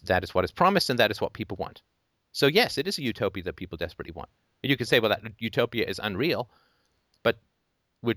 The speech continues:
we're talking about non-earthly, non-temporal, uh, non-mortal considerations. Uh, and so whatever you think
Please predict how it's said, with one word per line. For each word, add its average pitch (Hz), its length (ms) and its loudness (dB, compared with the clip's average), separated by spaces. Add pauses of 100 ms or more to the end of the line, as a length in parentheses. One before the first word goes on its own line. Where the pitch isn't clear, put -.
(140)
we're 127 100 4
talking 120 340 2
about 95 200 4
non-earthly, 101 760 0
non-temporal, 98 1400 0 (420)
uh, 85 160 -2
non-mortal 98 1000 2
considerations. 87 840 -2 (240)
Uh, 87 200 -4
and 90 160 -4
so 90 240 4
whatever 104 440 2
you 101 160 0
think 131 320 -2